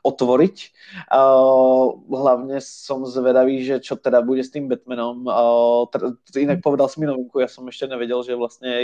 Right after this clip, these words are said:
Speaker 1: sú nejaké problémy, ž-, o, s Michaelom Keatonom. A bojím sa, no, fakt sa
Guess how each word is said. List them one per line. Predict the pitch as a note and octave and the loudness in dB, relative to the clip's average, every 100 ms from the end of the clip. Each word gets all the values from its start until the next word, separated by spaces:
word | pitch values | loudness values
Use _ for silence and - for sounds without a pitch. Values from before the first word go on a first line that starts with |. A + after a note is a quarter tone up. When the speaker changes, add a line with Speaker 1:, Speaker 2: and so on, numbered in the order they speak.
| B2+ | -4
Speaker 1:
sú | C3 | -6
nejaké | A#2+ A#2+ B2 | -8 -6 -4
problémy, | B2+ B2 B2 B2+ B2 | -2 -2 -2 -4 -8
ž-, | - | -2
o, | B2 B2 | 0 2
s | B2 B2 B2 | 0 -2 -2
Michaelom | B2 C3+ C3 | -4 -6 -10
Keatonom. | C3 - D#3 F3 _ _ _ _ _ _ _ - | -12 -12 -12 -14 _ _ _ _ _ _ _ -6
A | B2 B2 B2 B2 B2 A#2+ A#2+ A#2+ A#2 - - | -2 2 2 2 0 0 -2 -4 -8 -10 -16
bojím | A#2 A#2+ D3 G4 G#4+ | -2 2 2 2 -2
sa, | C3+ | -6
no, | A#2 A#2 G#2+ - G2+ | -4 -4 -6 -8 -12
fakt | - B2 - | -4 -4 0
sa | D3 C#3 | 4 4